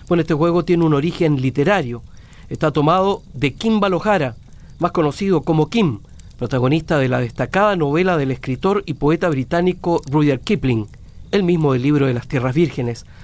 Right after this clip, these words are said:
fondo motivador de las manadas. No muchos destacan que sea un premio Nobel de Literatura, en mil novecientos siete,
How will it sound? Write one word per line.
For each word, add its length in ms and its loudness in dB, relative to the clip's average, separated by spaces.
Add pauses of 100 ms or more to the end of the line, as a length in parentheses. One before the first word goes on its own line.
(120)
fondo 340 0
motivador 540 0
de 80 0
las 120 -2
manadas. 640 0 (680)
No 80 4
muchos 320 2
destacan 420 0
que 140 -4
sea 180 0
un 140 2
premio 300 2
Nobel 280 2
de 100 0
Literatura, 720 0
en 100 -8
mil 100 -4
novecientos 480 -4
siete, 440 0